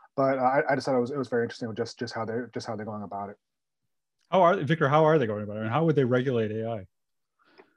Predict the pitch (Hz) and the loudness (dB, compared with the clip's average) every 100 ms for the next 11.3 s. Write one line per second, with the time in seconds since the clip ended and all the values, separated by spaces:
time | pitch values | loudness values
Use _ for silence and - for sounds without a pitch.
0 | _ _ _ _ 156 160 151 147 - _ | _ _ _ _ 4 6 6 4 -4 _
1 | _ _ _ - _ _ _ _ _ _ | _ _ _ -20 _ _ _ _ _ _
2 | 160 156 160 147 143 143 - 139 139 139 | 2 4 6 6 4 0 0 -2 0 -4
3 | - _ _ _ 156 143 123 123 113 143 | -4 _ _ _ -2 0 0 -2 0 2
4 | 139 143 127 120 - - 147 135 - 139 | 2 0 -4 -6 -14 -8 -4 -4 -2 -2
5 | - 147 135 127 131 127 127 127 - 123 | -2 -2 0 0 2 0 0 -6 -2 0
6 | 120 123 120 117 _ - _ - 123 113 | 0 0 0 -2 _ -20 _ -6 -4 -2
7 | 117 120 113 113 110 107 - 127 120 113 | -2 -4 -4 -6 -12 -14 -12 -8 -6 -6
8 | 113 113 113 - 131 123 123 117 131 117 | -8 -14 -18 -12 -6 -4 -6 -2 0 0
9 | 117 117 110 120 110 110 110 123 117 123 | 0 -4 -6 -6 -6 -6 -6 -8 -6 -6
10 | 117 117 117 120 120 123 127 123 117 127 | -4 -4 -2 -4 -4 -4 -2 0 2 2
11 | 120 120 107 | 2 0 -6